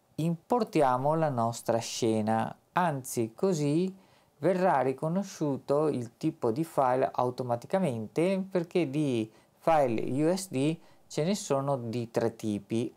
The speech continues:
Andiamo a prendere il file ragazza corre e lo importiamo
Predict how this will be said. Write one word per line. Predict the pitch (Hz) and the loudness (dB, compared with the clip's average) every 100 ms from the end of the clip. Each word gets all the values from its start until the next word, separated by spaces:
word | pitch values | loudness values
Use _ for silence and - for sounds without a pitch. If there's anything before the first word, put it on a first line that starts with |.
| _ - | _ -6
Andiamo | 139 151 180 180 | 0 2 2 2
a | |
prendere | 175 175 165 143 123 117 117 113 110 - | 2 2 2 0 0 2 4 2 0 -2
il | 123 123 | -4 -4
file | 123 143 135 113 | 0 4 6 6
ragazza | 104 107 127 131 - - 101 101 | 4 2 2 0 -2 -2 -2 -2
corre | - 101 98 98 120 185 254 - - | -4 -2 -2 0 0 2 0 -4 -4
e | 127 | -2
lo | 110 | 0
importiamo | 104 101 107 - - 90 90 123 208 | -2 -2 -4 -2 0 0 0 0 0